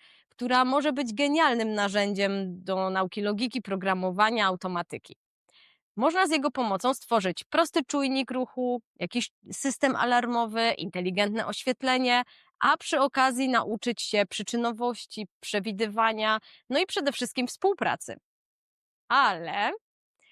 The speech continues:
znowu, to działa tylko wtedy, gdy mikrokontroler nie trafia do klasy jako gadżet do pokazania,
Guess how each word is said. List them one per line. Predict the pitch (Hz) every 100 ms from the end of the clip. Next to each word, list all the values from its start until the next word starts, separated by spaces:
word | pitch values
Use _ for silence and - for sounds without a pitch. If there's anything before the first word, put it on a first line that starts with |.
| _ _ _ -
znowu, | 269 269 175 190
to | 269
działa | 294 320
tylko | - 359 349 349
wtedy, | - 214 247 277
gdy | 202 220 262
mikrokontroler | 262 - 277 269 254 208 202 240
nie | 269 302
trafia | 349 339 277 233 208
do | 190
klasy | - 214 -
jako | 214 190 190 180 _
gadżet | 196 196 196 196
do | 180
pokazania, | - 185 180 170 143 180 254